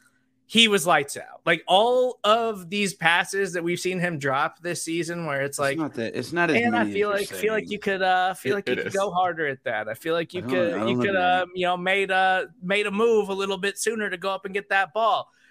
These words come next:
Speaker 1: You're really tall, uh, at the wide receiver position. Do you not know how to jump?" Like, all of those things were valid things during the regular season.
Speaker 2: Um,
Speaker 1: But, man, he was lights out in the A F C Championship game.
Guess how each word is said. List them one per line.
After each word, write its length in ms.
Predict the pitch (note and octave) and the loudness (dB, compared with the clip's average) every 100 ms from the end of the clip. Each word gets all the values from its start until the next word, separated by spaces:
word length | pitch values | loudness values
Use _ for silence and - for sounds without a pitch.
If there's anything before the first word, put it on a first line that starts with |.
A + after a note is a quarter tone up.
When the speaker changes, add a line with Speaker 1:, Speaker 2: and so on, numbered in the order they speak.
| - | -4
Speaker 1:
You're 180 | F3+ F3+ | -4 2
really 300 | A3 A3+ G#3+ | 2 2 -2
tall, 640 | - A#3+ A#3+ G3 C#3 A#2+ | 2 4 6 4 2 -2
uh, 240 | C#3 C#3+ D3 | 0 0 0
at 80 | D#3+ | -2
the 80 | F3+ | -2
wide 280 | F#3 G#3 | 0 0
receiver 420 | G3 - A3+ A#3+ G#3 | -2 -4 -4 -4 -4
position. 480 | D3 C#3 C3 B2+ | -4 -6 -4 -6
Do 80 | B2+ | -6
you 140 | D#3 D#3+ | -4 0
not 240 | F#3+ F#3+ | -2 -2
know 160 | G#3 G3 | -2 0
how 140 | G3+ | 0
to 100 | G3 | -2
jump?" 440 | D#3 G3 C#4 A#3 | -2 0 0 -4
Like, 200 | F#3+ G3 F#3 | -2 -2 0
all 240 | A3 C4+ | 0 0
of 60 | C4 | 0
those 220 | C#4 C#4+ | 0 0
things 280 | C#4 E4 B3+ | -4 -4 -2
were 120 | C4+ | 0
valid 380 | B3+ C4 C#4 C4+ | 2 2 2 0
things 380 | B3+ D#4 C4 - | -2 -2 -2 -6
during 300 | - F3 D#3+ | -2 -2 -2
the 100 | F#3 | -2
regular 440 | F3 D#3 C#3 B2+ C3 | -2 -2 -6 -10 -10
season. 600 | D3+ C3+ B2 C3+ F3+ A3+ - - | -6 -6 -6 -8 -8 -10 -14 -8
Speaker 2:
Um, 360 | B2 A2+ G#2+ | -4 -2 -2
Speaker 1:
But, 120 | G3+ G#3+ | -2 2
man, 320 | D4 C4 E3+ | 4 4 2
he 140 | F#3 | 0
was 120 | G3+ | -2
lights 280 | G3+ B3 - | 0 0 0
out 300 | B3 G3+ B2+ | 2 2 0
in 100 | D3+ | -6
the 100 | F3 | -2
A 160 | F3+ F#3+ | -2 -2
F 80 | - | -4
C 120 | G3+ | -4
Championship 640 | G#3+ A#3+ - A#2 A2+ G2 | -4 -4 -6 -8 -8 -12
game. 260 | F2+ - | -12 -14